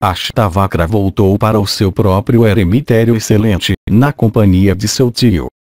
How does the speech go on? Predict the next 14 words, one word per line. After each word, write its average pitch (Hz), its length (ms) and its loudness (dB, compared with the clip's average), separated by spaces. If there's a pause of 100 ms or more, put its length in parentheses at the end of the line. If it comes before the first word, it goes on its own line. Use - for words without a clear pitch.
(400)
Então, 95 520 2 (120)
na 110 220 2
presença 107 600 0
de 127 140 -4
sua 131 300 0
mãe, 101 280 0 (140)
seu - 220 -2
pai 95 300 0
dirigiu-se 107 680 0
a 101 80 2
ele, 95 260 -4 (140)
dizendo, 98 680 0 (160)
"Ó 113 300 2
filho, 104 400 0